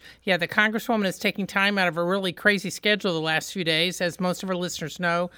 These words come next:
this week has been candidate filing week and also a bunch of other stuff going on in the news and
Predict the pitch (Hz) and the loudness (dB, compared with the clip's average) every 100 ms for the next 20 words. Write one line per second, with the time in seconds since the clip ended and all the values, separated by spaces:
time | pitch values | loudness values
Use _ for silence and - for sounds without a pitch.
0 | - - _ 170 - 196 185 175 170 156 | -20 -20 _ -8 -4 -4 -2 -4 -2 -6
1 | - 170 165 160 - - 180 190 185 185 | -2 0 0 -2 -4 2 4 4 0 -2
2 | 190 - 170 160 165 - 180 147 170 196 | -2 -2 -2 -2 -2 -2 -2 0 -2 4
3 | 233 226 190 - 165 - 160 151 151 156 | 4 4 2 -6 -8 -8 -8 -4 -4 -4
4 | 165 170 175 175 175 175 - - - - | -4 -4 -2 0 -2 -4 -8 -16 -20 -20
5 | _ _ 170 160 160 | _ _ -2 0 0